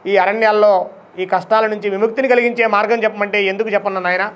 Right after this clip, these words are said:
పన్నెండు నెలల పాటు మీరు విరాటరాజు కొలువులో అజ్ఞాతవాసం కొనసాగిస్తారు కదా, ఆ సమయంలో ప్రతి నెలా వచ్చేటువంటి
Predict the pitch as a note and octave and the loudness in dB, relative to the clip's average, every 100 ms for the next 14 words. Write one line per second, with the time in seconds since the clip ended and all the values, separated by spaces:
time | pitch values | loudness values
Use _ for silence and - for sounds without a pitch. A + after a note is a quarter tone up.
0 | - - - - - F#3+ A3+ A#3 A3 G#3+ | -14 -20 -20 -20 -4 -2 0 -2 0 2
1 | C4+ B3+ B3 A#3 A3 G#3 F#3 - - - | 2 4 2 0 0 0 0 -4 -16 -20
2 | - - - - F#3+ A3+ C4+ C4+ B3 A3+ | -20 -20 -20 -4 0 0 2 0 0 -2
3 | G#3 A#3 A#3 G3 - E3+ G#3 B3 A#3+ A3 | 0 2 2 2 0 -2 -2 0 0 0
4 | A3 G3+ F#3+ A3 A3 G#3+ G#3+ G3 F3+ G3 | -2 -6 -2 -2 -2 -2 -2 0 -2 -4
5 | - - - G#3+ G3+ G3 A#3 A#3 G#3+ G3 | -8 -14 -2 -2 -2 -4 0 0 0 -2
6 | A3+ C4+ D4+ E4 C#4 C#4 C4 A3+ G#3 G3 | -2 2 4 4 2 0 0 0 -4 -4
7 | B3+ - | -6 -6